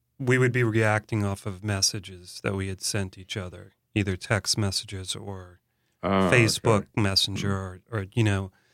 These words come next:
Speaker 1: so these, like, little chunks that were, that would then become a germ of something.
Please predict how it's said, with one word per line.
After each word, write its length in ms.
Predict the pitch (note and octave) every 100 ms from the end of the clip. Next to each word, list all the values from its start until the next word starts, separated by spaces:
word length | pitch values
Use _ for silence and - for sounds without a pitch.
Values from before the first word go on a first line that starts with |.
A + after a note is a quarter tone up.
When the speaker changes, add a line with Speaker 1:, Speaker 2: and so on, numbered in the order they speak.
| _ _
Speaker 1:
so 140 | -
these, 160 | A#2+ A#2
like, 180 | A2
little 200 | C3 A#2 G2
chunks 800 | - - A2 F#2 - - - - _
that 120 | G#2+
were, 160 | G2+ F2+ _ _ _ _
that 220 | G#2 G#2+
would 220 | G#2+ F#2+ -
then 340 | G#2+ G2+ F#2+ -
become 280 | - - G2+
a 60 |
germ 360 | F2+ G2 F#2+ F#2
of 120 | F#2
something. 460 | - G2 F2 -